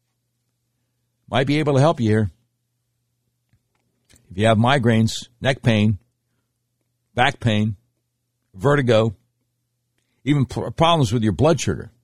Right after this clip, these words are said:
let's do a little, do a little test here. Look in a mirror. Does one eye look bigger than the other? Are your eyes off balance? Are your shoulders off balance?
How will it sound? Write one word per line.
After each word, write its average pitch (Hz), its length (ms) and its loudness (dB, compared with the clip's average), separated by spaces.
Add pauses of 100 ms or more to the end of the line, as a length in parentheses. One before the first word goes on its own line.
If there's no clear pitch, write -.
(1200)
let's - 100 -20
do 151 120 2
a 147 80 6
little, 120 240 4 (140)
do 131 100 -4
a 131 40 4
little 101 120 4
test - 340 -4
here. 53 160 -10 (1800)
Look 139 200 2
in 139 60 4
a 131 40 4
mirror. 120 360 2 (1000)
Does 82 120 -8
one 123 200 4
eye 131 140 4
look 120 200 2
bigger 120 220 4
than 107 140 4
the 107 120 6
other? 65 260 -2
Are 87 120 -2
your 92 180 2
eyes 110 300 2
off 104 180 0
balance? 69 400 -4
Are 78 100 -2
your 95 140 0
shoulders 98 500 -2
off 69 280 -10
balance? - 600 -14